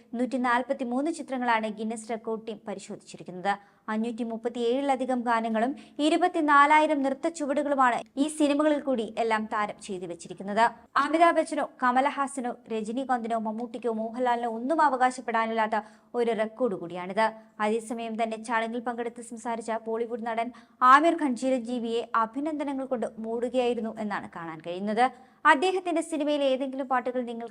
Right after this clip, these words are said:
കാണുകയാണെങ്കിൽ അതിൽ അദ്ദേഹം പൂർണ്ണമായും മുഴുകി കളിക്കുന്നതായി കാണാമെന്നാണ് ആമിർ ഖാൻ ചിരഞ്ജീവിയെ പറ്റി പറയുന്നത്. ഓരോ ചലനവും അദ്ദേഹം ആസ്വദിക്കുന്നുണ്ട്. അത് കാരണം നമുക്ക് അദ്ദേഹത്തിൽ നിന്നും കണ്ണെടുക്കുവാൻ കഴിയില്ല എന്നും അദ്ദേഹത്തിന്റെ സന്തോഷം നമുക്ക് എല്ലാവർക്കും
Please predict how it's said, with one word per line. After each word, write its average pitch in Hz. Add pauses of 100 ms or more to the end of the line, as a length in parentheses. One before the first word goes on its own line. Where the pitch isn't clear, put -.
കാണുകയാണെങ്കിൽ 220 (380)
അതിൽ 208 (140)
അദ്ദേഹം 220
പൂർണ്ണമായും 226
മുഴുകി 220
കളിക്കുന്നതായി 226
കാണാമെന്നാണ് 226 (400)
ആമിർ 240
ഖാൻ 240 (140)
ചിരഞ്ജീവിയെ 220
പറ്റി -
പറയുന്നത്. 170 (440)
ഓരോ 233 (120)
ചലനവും 233
അദ്ദേഹം 220 (120)
ആസ്വദിക്കുന്നുണ്ട്. 208 (360)
അത് 208
കാരണം 226 (120)
നമുക്ക് 214 (180)
അദ്ദേഹത്തിൽ 247
നിന്നും 226 (100)
കണ്ണെടുക്കുവാൻ 254
കഴിയില്ല 233 (120)
എന്നും 233 (420)
അദ്ദേഹത്തിന്റെ 320
സന്തോഷം 285 (100)
നമുക്ക് 240
എല്ലാവർക്കും 262